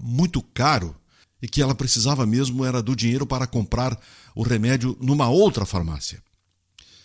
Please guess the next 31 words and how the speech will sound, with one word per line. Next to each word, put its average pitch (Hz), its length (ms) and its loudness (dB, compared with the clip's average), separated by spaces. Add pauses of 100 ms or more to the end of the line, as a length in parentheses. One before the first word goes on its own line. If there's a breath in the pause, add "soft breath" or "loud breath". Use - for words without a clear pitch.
(200 loud breath)
Meus 143 140 0
amigos, 156 320 -2
eu 165 80 -2
confesso 156 460 -2
que 143 280 -4
em 139 100 2
nenhum 151 320 0
momento 117 580 0
coloquei 110 400 -4
em 117 120 0
dúvida 87 640 -4 (380 soft breath)
a 107 100 -6
veracidade 110 680 0
daquele 104 320 -4
pedido 92 400 -4
inicial. 101 400 -2 (720 soft breath)
Por 220 140 2
algum 196 300 2
motivo, 175 640 0 (380)
simplesmente 190 540 0
fui 190 140 0
movido 175 340 0
pela 185 200 0
vontade 156 480 0
de 160 120 2
auxiliar 160 640 2
aquela 151 280 0
pessoa 151 500 -2 (320 loud breath)
comprando 196 720 6
o 131 60 2
medicamento, 117 720 -2